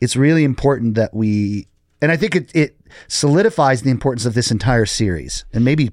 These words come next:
particularly this message. Among evangelical Christians, Lifeway Research, Lifeway Books, where most of us buy our Bibles and things like that, Lifeway Research did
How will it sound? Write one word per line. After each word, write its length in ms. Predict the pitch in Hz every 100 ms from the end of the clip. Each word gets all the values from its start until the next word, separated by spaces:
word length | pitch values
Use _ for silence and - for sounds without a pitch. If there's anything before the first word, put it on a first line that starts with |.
| - -
particularly 380 | 110 156 110
this 160 | 95 -
message. 380 | 113 117 76 - - - - - - - - - - - _ _ -
Among 420 | 151 180 240 262 -
evangelical 1300 | 165 190 240 196 190 180 160 131 147 160 147 - 131
Christians, 760 | - - 135 - 92 67 - - _ -
Lifeway 500 | 107 131 151 160 156
Research, 500 | 131 107 113 113 -
Lifeway 340 | 107 110 135 127
Books, 340 | 95 107 -
where 160 | 107 104
most 240 | 107 101 -
of 60 | 110
us 80 |
buy 180 | - 104
our 80 | 110
Bibles 400 | 101 101 110 104
and 180 | 110 104
things 200 | 101 95
like 140 | 110 -
that, 260 | 80 82 _ _ - - - - -
Lifeway 340 | 151 180 196
Research 600 | 170 160 - 156 156 - 120
did 340 | 139 143